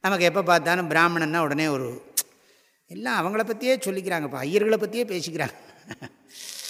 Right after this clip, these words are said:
ஐயர், ஐயர் ஐயரா இருந்துட்டா எல்லாரும் மதிக்க தயார்.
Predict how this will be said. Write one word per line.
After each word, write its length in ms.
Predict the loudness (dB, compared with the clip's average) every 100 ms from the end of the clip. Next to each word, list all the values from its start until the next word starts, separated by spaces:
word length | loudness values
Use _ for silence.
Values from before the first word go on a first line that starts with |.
| -14 -16 -18 -20 _
ஐயர், 560 | -16 -4 -2 -2 4 6
ஐயர் 20 |
ஐயரா 380 | 8 10 8 8
இருந்துட்டா 260 | 6 6
எல்லாரும் 280 | 8 6 6
மதிக்க 240 | 4 2 4
தயார். 340 | 8 6